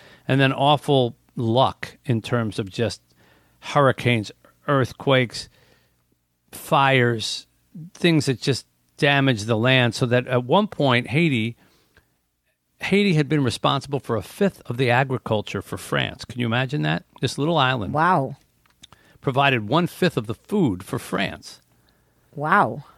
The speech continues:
Speaker 1: They exported more, uh, food to France than the colonies did back to England in the early days of America.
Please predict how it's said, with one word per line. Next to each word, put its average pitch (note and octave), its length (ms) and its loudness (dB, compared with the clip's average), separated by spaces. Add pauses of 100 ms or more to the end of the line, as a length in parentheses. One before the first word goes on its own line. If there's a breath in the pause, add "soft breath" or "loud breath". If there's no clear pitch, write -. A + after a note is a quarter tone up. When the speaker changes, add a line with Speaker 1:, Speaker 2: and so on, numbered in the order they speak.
(460 soft breath)
Speaker 1:
They E3+ 200 4
exported E3 560 0
more, D#3 640 0
uh, A2 520 -2
food F3+ 380 -2
to C3+ 60 -2
France C#3+ 560 -2
than B2 320 0
the A#2 80 0
colonies B2 640 0
did A#2 320 0
back C3 240 0
to B2 140 -6
England G3 500 -2
in A2 140 0
the G2+ 100 0
early F#2 300 -2
days F#2 380 -8
of A2+ 180 -8
America. D3+ 500 0